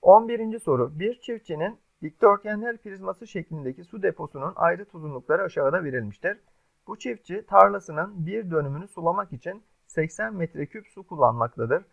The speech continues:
Buna göre bu çiftçi tamamı dolu olan bu su deposu ile kaç dönüm yeri sulayabilir? Önce bu su deposunun hacmini bulalım. İki yüz elli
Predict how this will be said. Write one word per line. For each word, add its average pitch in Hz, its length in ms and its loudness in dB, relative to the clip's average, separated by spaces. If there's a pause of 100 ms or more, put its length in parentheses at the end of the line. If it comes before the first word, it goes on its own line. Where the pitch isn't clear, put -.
(280)
Buna 190 200 0
göre 190 360 0
bu 214 100 -18
çiftçi 190 480 -10
tamamı 196 540 2
dolu 175 200 -6
olan 123 400 6
bu 185 100 -20
su 220 220 -10
deposu 165 400 -8
ile 160 320 -2
kaç 202 300 -2
dönüm 156 280 -10
yeri 160 220 -6
sulayabilir? 135 680 2 (720)
Önce 208 480 -2 (160)
bu 233 100 -12
su - 380 -14
deposunun 185 500 -6
hacmini 190 460 -4
bulalım. 139 400 2 (460)
İki - 200 -18
yüz 220 220 -10
elli 165 440 0